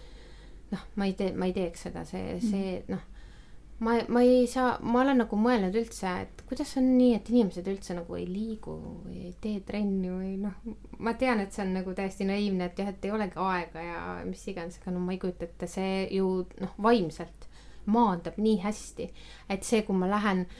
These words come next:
Speaker 1: nelikümmend viis minutit, ma võin pool tundigi teha, mõni trenn on mul pool tundi, no see tõmbab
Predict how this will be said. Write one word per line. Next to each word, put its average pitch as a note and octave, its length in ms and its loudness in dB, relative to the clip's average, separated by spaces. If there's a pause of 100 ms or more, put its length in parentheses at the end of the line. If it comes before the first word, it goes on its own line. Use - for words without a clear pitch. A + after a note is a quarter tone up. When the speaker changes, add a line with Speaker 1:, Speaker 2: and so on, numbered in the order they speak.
(260)
Speaker 1:
nelikümmend G3 360 6
viis G#3+ 240 2
minutit, G3 680 -2 (100)
ma F#3+ 220 2
võin G3+ 160 0
pool G#3+ 260 8
tundigi F3 480 -4
teha, E3+ 300 -8 (120)
mõni G3 300 2
trenn F3+ 240 2
on D#3 60 -2
mul E3+ 140 -2
pool F3+ 200 0
tundi, E3+ 320 -4
no G#3 160 -2
see - 160 -10
tõmbab G#3 280 0